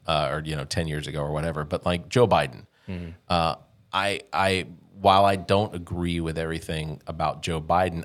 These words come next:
Speaker 1: I recognize that there is value in the time that he has served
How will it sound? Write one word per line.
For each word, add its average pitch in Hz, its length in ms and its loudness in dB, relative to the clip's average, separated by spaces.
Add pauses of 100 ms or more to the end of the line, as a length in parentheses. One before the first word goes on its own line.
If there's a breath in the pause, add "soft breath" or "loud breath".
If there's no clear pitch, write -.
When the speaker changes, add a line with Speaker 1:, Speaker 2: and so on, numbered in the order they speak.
(120)
Speaker 1:
I 85 120 0
recognize 82 760 0
that 82 160 -6
there 87 160 -2
is 87 280 -4
value 78 760 0
in 82 460 -2
the 82 100 -14
time 82 440 -4
that 60 100 -10
he 78 160 -8
has 76 160 -6
served 90 580 -2